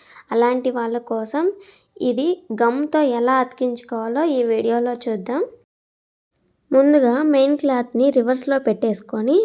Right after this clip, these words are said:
మనం కట్ చేసుకున్న లైనింగ్ పీస్‌ని ఈ విధంగా పెట్టేసుకొని సెట్ చేసుకోవాలి. తర్వాత మనం కట్ చేసుకున్న లైనింగ్ పీస్‌ని రివర్స్‌లో పెట్టుకొని,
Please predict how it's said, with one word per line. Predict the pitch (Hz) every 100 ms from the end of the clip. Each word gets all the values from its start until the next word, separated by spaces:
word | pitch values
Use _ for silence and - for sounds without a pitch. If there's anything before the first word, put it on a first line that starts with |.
| 370
మనం | 233 240
కట్ | 233 226 220
చేసుకున్న | 302 311 302 240 240
లైనింగ్ | 262 240 247 277 269
పీస్‌ని | 233 226 262 294
ఈ | 247
విధంగా | 226 233 233 262
పెట్టేసుకొని | 254 220 233 220 - 240 269
సెట్ | 285 226 -
చేసుకోవాలి. | 247 240 - 226 202 196 240 392 - _ _ _ _
తర్వాత | 233 226 262 262 233 208 269 392 - - _ - _ _ _
మనం | 240 240 240 247
కట్ | 247 240 233
చేసుకున్న | 302 320 320 262 214 240
లైనింగ్ | 240 226 262 294 294
పీస్‌ని | 240 226 - 277 392 427
రివర్స్‌లో | 294 226 254 262 277
పెట్టుకొని, | 262 220 - - 214 254